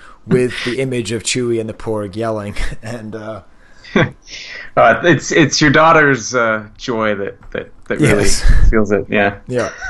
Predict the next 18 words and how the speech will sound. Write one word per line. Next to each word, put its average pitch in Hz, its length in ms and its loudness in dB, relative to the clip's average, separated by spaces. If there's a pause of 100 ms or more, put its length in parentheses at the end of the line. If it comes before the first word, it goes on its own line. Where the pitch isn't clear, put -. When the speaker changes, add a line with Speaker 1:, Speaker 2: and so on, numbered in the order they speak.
(220)
Speaker 2:
<laughs> 415 200 4 (300)
Speaker 1:
It - 360 -4
is. 104 220 -6
Oh 135 180 2
boy, 123 260 2
Steve, 113 360 -4
the, 117 80 -4
the, 101 260 -12
the 131 220 0
lure 151 440 6
of, 120 600 -2 (280)
of, 113 460 -6 (220)
of 120 180 -8
social 127 340 -2
media 123 320 0
is 87 120 -6
strong. - 880 -4 (360)
Speaker 2:
Yeah, 127 460 0